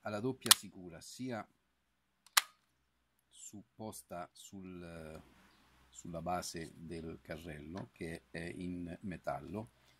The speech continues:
sia sul retro. Se non si preme questa, il grilletto non spara. Questo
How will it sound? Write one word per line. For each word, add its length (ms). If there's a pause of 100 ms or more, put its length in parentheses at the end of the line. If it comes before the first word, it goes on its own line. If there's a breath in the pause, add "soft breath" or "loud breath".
(120)
sia 300
sul 240
retro. 420 (420)
Se 200
non 160
si 140
preme 460
questa, 500 (720)
il 80
grilletto 520
non 160
spara. 440 (4000)
Questo 340